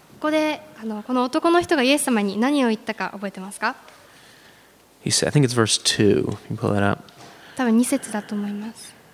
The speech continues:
Speaker 2: <laughs> Pull up verse two. He says, "Lord, if you will, you can make me clean."
Speaker 1: ここで男の人は、「主よ、お心一つで私を清くしていただきます」と言いました。
Speaker 2: He didn't say, he said, he didn't say, "You can heal me." He says, "You can make me clean."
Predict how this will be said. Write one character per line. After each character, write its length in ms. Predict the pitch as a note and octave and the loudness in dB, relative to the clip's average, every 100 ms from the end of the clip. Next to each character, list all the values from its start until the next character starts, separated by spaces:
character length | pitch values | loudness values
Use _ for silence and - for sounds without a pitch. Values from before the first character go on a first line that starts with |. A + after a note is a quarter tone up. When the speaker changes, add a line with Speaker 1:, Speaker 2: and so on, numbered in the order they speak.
| _ - - - - - - - - - - _ _ | _ -20 -20 -20 -20 -20 -20 -20 -20 -20 -20 _ _
Speaker 2:
<laughs> 100 | - | -10
Pull 40 | D#2 | -10
up 120 | - | -8
verse 240 | - - | -14 -14
two. 100 | - - - - - | -14 -8 -6 -6 -2
He 40 | |
says, 220 | - C#3 B2 | 4 6 6
"Lord, 360 | C3+ E3+ D#3+ | 4 6 4
if 180 | C#3 - | 2 4
you 80 | B2+ | 4
will, 440 | A#2 C3 C#3 A#2 A2 - - - | 6 6 6 2 -2 -10 -20 -12
you 180 | - A#2+ | 0 2
can 220 | B2+ A#2 | 6 6
make 260 | A2 G#2+ - | 8 6 4
me 100 | G#2 | 2
clean." 680 | - - G#2+ F#2+ D#2 C#2+ G2+ - - - - | 2 4 4 4 2 0 -2 -8 -20 -20 -20
Speaker 1:
こ 180 | - C4+ | -8 -2
こ 40 | |
で 240 | C4+ C4+ - | 0 0 -2
男 260 | B3 B3 B3 | -2 4 8
の 140 | A#3 | 8
人 180 | A#3 A#3 | 6 4
は、 220 | A3+ G#3 | 4 4
「主 180 | - D#4 | 4 8
よ、 160 | D4 A3+ | 8 8
お 20 | |
心 360 | A3 C#4 D4+ D4+ | 4 4 6 4
一 220 | - D#4 | 4 2
つ 80 | - | 4
で 80 | A3 | 2
私 380 | G3+ A3 - | 2 0 0
を 60 | G#3+ | -2
清 200 | - D4 | 4 4
く 140 | C#4+ A3 | 4 0
し 60 | |
て 100 | - | 0
い 60 | G#3+ | -2
た 80 | G#3 | -2
だ 100 | G#3 | -2
き 100 | G#3 | 2
ま 140 | G#3 | 0
す」 80 | G#3 | 0
と 60 | - | -4
言 100 | G3+ | -6
い 20 | |
ま 120 | F#3+ | -6
し 80 | F#3+ | -8
た。 80 | - - - - - - - - - - - _ - - _ - - _ - | -12 -16 -20 -20 -18 -18 -18 -20 -20 -20 -20 _ -20 -20 _ -20 -20 _ 4
Speaker 2:
He 120 | C#3 | 6
didn't 120 | G#3+ | 8
say, 360 | G3+ E3 - - | 6 4 2 -2
he 80 | A2 | 0
said, 220 | A#2 D#3 | 6 6
he 100 | C#3+ | 6
didn't 60 | G#3+ | 6
say, 120 | A3 | 6
"You 120 | F3 | 6
can 180 | D#3+ B2 | 6 4
heal 220 | A2 C#4+ | 6 8
me." 120 | C4+ | 8
He 20 | C3+ | 6
says, 200 | D3 B2+ | 4 4
"You 60 | |
can 180 | D3+ C3 | 4 6
make 260 | C3 C#3+ C3+ | 6 6 4
me 120 | A#2+ | 2
clean." 720 | - - D3+ D#3 C3 A2+ D2 | 2 2 6 8 8 6 2